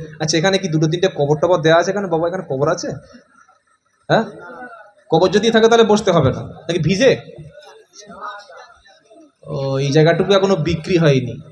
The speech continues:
মুসলমান ওই জলসায় আর মসজিদে জায়গা ছাড়ে, আর নিজের ভাইয়ের জন্য জায়গা ছাড়ে না। প্লিজ আগিয়ে আসুন, আরো ভালো কথা বলবেন, জ্ঞানের কথা বলবেন, এগুলো শুনতে গেলে একটু মেমোরিটা আরো অ্যাক্টিভ করতে হবে। আগিয়ে আসেন, প্লিজ আগিয়ে আসেন।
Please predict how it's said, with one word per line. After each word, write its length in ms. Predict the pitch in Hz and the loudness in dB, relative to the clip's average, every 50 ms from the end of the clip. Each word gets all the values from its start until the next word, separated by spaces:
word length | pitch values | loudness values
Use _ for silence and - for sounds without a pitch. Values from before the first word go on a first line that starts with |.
| - - - - - - - - - - - - - - - - - - - - - - 139 135 | -20 -20 -20 -20 -20 -20 -20 -20 -20 -20 -20 -20 -20 -20 -20 -20 -20 -20 -20 -20 -18 -12 -8 -6
মুসলমান 520 | 151 160 - 208 220 214 220 220 226 226 | -4 0 2 2 2 4 4 4 4 6
ওই 120 | 226 220 220 170 | 6 4 4 4
জলসায় 480 | 143 170 185 185 190 190 - 220 220 226 226 | 4 4 6 6 4 4 4 4 6 6 6
আর 60 | 226 | 6
মসজিদে 460 | 220 220 226 226 208 220 226 214 240 226 | 4 6 6 6 6 4 4 4 4 4
জায়গা 380 | 160 208 196 190 190 185 196 | 6 6 4 6 6 4 4
ছাড়ে, 240 | 190 - 196 180 175 | 2 2 2 4 4
আর 80 | 175 170 | 4 2
নিজের 240 | 170 170 170 190 180 | 2 2 2 2 2
ভাইয়ের 300 | 165 135 156 160 165 160 | 2 2 2 2 2 2
জন্য 180 | 151 180 180 185 170 | 0 -2 -2 0 2
জায়গা 240 | 156 160 151 151 | 2 4 4 4
ছাড়ে 240 | 143 143 147 127 120 113 | 2 2 2 0 0 -2
না। 100 | 113 113 - - - - - _ - | -4 -10 -14 -16 -20 -20 -20 _ 0
প্লিজ 220 | 202 220 214 160 - - - - | 2 4 4 4 4 0 -2 0
আগিয়ে 300 | - 180 202 220 220 202 | 0 2 4 6 6 6
আসুন, 220 | 170 - 151 131 127 120 - - - | 6 4 0 -2 -2 -4 -12 -8 -2
আরো 180 | - 160 190 214 | 2 4 4 4
ভালো 240 | 190 147 165 175 196 196 | 4 4 4 4 4 4
কথা 220 | 214 214 220 214 | 2 2 2 4
বলবেন, 340 | 208 220 220 220 214 233 233 214 175 | 4 4 4 4 4 4 2 2 0
জ্ঞানের 240 | 151 180 180 190 185 196 | 0 2 2 2 2 2
কথা 120 | 214 214 | 2 2
বলবেন, 260 | 202 220 220 208 240 | 2 2 2 4 4
এগুলো 220 | 226 208 190 208 214 | 2 2 2 2 2
শুনতে 300 | 208 - 202 190 190 214 196 | 2 2 -2 -2 0 2 2
গেলে 180 | 220 226 247 254 247 - - - - - | 4 4 4 4 2 -2 -10 -14 -8 -4
একটু 200 | - 165 - 214 208 180 - - | -4 0 2 2 2 0 0 -6
মেমোরিটা 460 | 170 160 170 185 190 208 214 226 220 220 | -4 0 2 4 4 6 4 6 6 4
আরো 100 | 208 214 | 4 6
অ্যাক্টিভ 280 | 208 185 180 - 202 - | 4 2 2 0 0 2
করতে 140 | - 190 - 185 | 2 2 2 4
হবে। 100 | 185 202 | 4 4
আগিয়ে 180 | 214 226 233 - | 6 6 4 4
আসেন, 120 | 190 185 | 4 2
প্লিজ 220 | - - 254 269 254 | 0 2 2 4 6
আগিয়ে 240 | 247 240 233 247 247 | 6 6 6 6 6
আসেন। 220 | 226 - 208 185 | 6 6 4 2